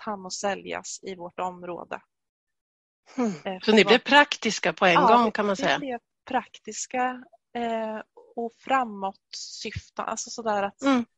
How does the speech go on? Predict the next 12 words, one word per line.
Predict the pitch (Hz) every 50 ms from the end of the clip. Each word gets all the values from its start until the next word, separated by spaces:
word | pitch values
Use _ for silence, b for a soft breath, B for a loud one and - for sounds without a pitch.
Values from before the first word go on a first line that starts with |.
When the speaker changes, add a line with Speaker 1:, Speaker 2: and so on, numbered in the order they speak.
| _ _ _ _ _ _ _ _
Speaker 1:
vi, | - 233 233 233 233 -
vi | - 240 247 240
måste | 240 240 233 - - - - 220
liksom | 214 220 - - - 208 208 208 202 202 208 - _
göra | 220 214 208 214 226 214 208 202 196
något | 196 202 - - _ _
bra | - 208 214 214 220
av | 220 220
det | 220
här. | 196 190 - - 214 - _ _ _ _ _ _ _ _ _ _ _ _ _ _ _ _ _ 226
Eh, | 220 214 208 208 208 202 202 202 202 202 214 214 _ _ _ _ _ _ _ _ _ _ _ _ _ _ _ _ _ _ _ _ _ _ _ _ _ _
vi, | - 233 240 240